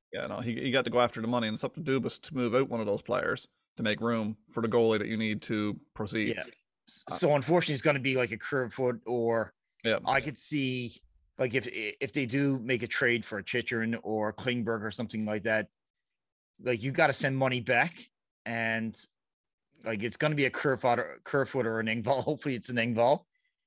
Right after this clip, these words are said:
Speaker 1: I, it
Speaker 2: But
Speaker 1: would, I think it would have to be both. If you're making,
Speaker 2: Yeah.
Speaker 1: if you're making a, a trade and taking on a player that makes any more than either of those players, then, then you gotta trade at least two roster players,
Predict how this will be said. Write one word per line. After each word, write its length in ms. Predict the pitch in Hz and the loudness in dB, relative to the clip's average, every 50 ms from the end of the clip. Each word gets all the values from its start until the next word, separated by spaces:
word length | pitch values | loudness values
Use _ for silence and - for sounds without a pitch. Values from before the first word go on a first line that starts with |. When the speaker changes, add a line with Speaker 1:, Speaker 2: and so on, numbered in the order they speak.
| _ _ _ _ - | _ _ _ _ -2
Speaker 1:
I, 180 | 127 123 127 135 | 2 4 4 4
it 80 | 139 127 | 4 4
Speaker 2:
But 220 | 131 131 131 120 | 2 2 2 2
Speaker 1:
would, 140 | 120 120 - - | 0 -2 -2 0
I 140 | 113 120 135 | 4 4 4
think 140 | 131 170 143 | 4 2 0
it 40 | 127 | 0
would 80 | 120 | 0
have 120 | 190 233 180 | 0 -2 -4
to 40 | - | -4
be 80 | 107 104 | -4 0
both. 340 | - 107 110 101 - - - - - - - _ - - | 2 2 2 0 -2 -6 -18 -20 -20 -20 -20 _ -8 -4
If 160 | 117 110 - | -4 -2 0
you're 100 | 127 131 | 0 2
making, 300 | 139 147 147 139 160 139 | 4 4 4 2 2 0
Speaker 2:
Yeah. 80 | 127 120 | -2 -2
Speaker 1:
if 80 | 113 - | -2 -2
you're 80 | 135 | -2
making 220 | 143 147 135 147 135 | 0 0 0 2 0
a, 100 | 120 117 - | 0 0 0
a 80 | - 120 | -2 -4
trade 420 | - - 123 123 120 120 117 107 | 0 2 4 4 6 4 4 2
and 140 | 110 110 - | 0 -2 0
taking 300 | - 123 120 113 - 120 | 0 2 2 2 2 0
on 320 | 117 117 117 113 113 110 - - - - - _ _ - | 2 2 2 2 0 -2 -6 -10 -20 -20 -20 _ _ -12
a 60 | 117 | -10
player 340 | - - 117 117 117 117 113 | -4 2 4 6 6 6 6
that 80 | 107 104 | 4 2
makes 220 | 110 110 - - - | 0 -2 -2 -2 -2
any 160 | 123 131 131 | 0 0 2
more 280 | 127 127 123 131 131 120 | 4 4 6 6 6 6
than 120 | 110 107 | 4 2
either 240 | 117 123 123 120 120 | 2 2 4 4 4
of 40 | 117 | 4
those 160 | 113 113 110 | 4 4 2
players, 440 | - - 117 120 127 165 196 214 - - - - - _ - | 2 4 4 4 6 4 2 -2 -4 -10 -16 -20 -20 _ -6
then, 280 | - 113 117 113 104 - _ _ - | -4 -4 -2 -2 -4 -6 _ _ -6
then 140 | - 120 | -4 -2
you 120 | 120 123 127 | 0 4 4
gotta 140 | 139 131 120 | 4 4 4
trade 260 | - 131 120 113 92 - _ _ _ _ _ _ - _ _ - | 4 4 2 2 2 -2 _ _ _ _ _ _ -20 _ _ -2
at 80 | 131 123 | 0 2
least 320 | 127 143 156 147 - - | 4 6 4 4 4 0
two 140 | - 175 165 | -2 -2 -2
roster 360 | 139 127 98 85 104 - 107 | 0 0 -2 -2 -2 -4 -6
players, 400 | - - 78 - - - - - | -6 -6 -6 -6 -6 -8 -12 -14